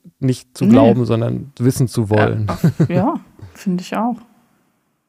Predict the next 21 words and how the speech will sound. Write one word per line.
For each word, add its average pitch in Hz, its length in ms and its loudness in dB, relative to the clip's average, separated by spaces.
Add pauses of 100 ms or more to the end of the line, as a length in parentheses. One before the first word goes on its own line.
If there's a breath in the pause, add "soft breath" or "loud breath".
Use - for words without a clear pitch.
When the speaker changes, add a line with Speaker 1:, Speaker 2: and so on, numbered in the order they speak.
Speaker 1:
Aber 117 260 2
es 110 180 -2
ist - 260 -4 (100)
auch 139 360 0
schwierig, 175 640 2
wenn 131 140 0
man 139 180 0
dann 156 340 2
sich 151 200 -4
versperrt 135 640 -2
dagegen 175 680 0 (760)
und 151 240 2
nicht 160 160 2
erkennt, 202 800 2
und 123 160 -2
das 139 120 2
ist 131 60 -6
der 120 100 0
Knackpunkt, 139 500 -2
nicht 143 120 0
erkennt, 165 600 0